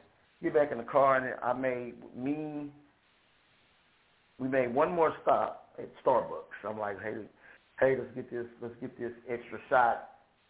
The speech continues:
of whatever in the coffee to, you know, sustain." And I, I remember we were in my vehicle, or at the time my wife's vehicle. And I was like, "Well, man, I, I, I go ahead and drive first." The guy like, "Nah, man, you performed. I'll make you."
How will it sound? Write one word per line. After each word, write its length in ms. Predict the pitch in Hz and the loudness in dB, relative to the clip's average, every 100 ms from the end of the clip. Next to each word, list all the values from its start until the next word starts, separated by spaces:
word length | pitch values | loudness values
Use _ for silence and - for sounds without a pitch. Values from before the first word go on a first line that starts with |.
| _ _ | _ _
of 220 | 117 85 | -6 -4
whatever 540 | 113 120 117 117 110 101 - _ 135 | 0 2 2 2 -4 -8 -14 _ -10
in 100 | 107 | -10
the 80 | |
coffee 520 | - 139 135 - 101 98 | 0 4 4 2 -8 -12
to, 120 | 101 | -10
you 180 | 92 117 | -10 -8
know, 280 | 113 95 85 - _ _ _ _ _ _ | -6 -6 -8 -14 _ _ _ _ _ _
sustain." 520 | - - 185 175 127 107 | -20 0 2 2 -2 -6
And 120 | 107 | -6
I, 200 | 101 - - | -6 -8 -4
I 120 | 107 | -4
remember 540 | 104 113 131 120 120 117 - _ _ _ _ _ | -2 -4 -6 -4 -6 -8 -20 _ _ _ _ _
we 120 | 135 | 0
were 100 | 143 | 2
in 100 | 151 | 4
my 220 | 143 147 143 | 4 4 2
vehicle, 480 | 135 113 98 110 - _ _ _ _ _ | -2 -4 -8 -14 -18 _ _ _ _ _
or 260 | 120 110 - | 2 2 2
at 200 | - - | -4 -2
the 60 | |
time 160 | 113 104 | -2 -2
my 60 | |
wife's 320 | 98 110 95 - | 0 0 0 -8
vehicle. 360 | 76 76 90 - _ _ _ _ _ _ _ _ _ | -14 -14 -16 -20 _ _ _ _ _ _ _ _ _
And 200 | 117 107 | -8 -2
I 120 | 110 123 | 0 0
was 140 | 107 | 0
like, 120 | 107 | -4
"Well, 100 | 101 | -4
man, 240 | 135 151 143 | -4 0 2
I, 140 | 147 | 2
I, 240 | 147 - 127 | 2 -2 -2
I 240 | 113 110 | -2 -4
go 80 | - | -4
ahead 80 | 113 | -6
and 60 | 104 | -6
drive 220 | 107 101 | -6 -6
first." 240 | 107 101 | -8 -12
The 60 | 95 | -10
guy 160 | 110 117 | -6 -4
like, 180 | 104 | -4
"Nah, 180 | 120 123 117 | -6 -4 -4
man, 240 | 117 117 | -6 -8
you 80 | 139 | -10
performed. 580 | - - 131 127 123 131 | -10 2 4 4 2 2
I'll 180 | 127 | 4
make 300 | - 120 117 | 2 0 -2
you." 160 | 127 | -6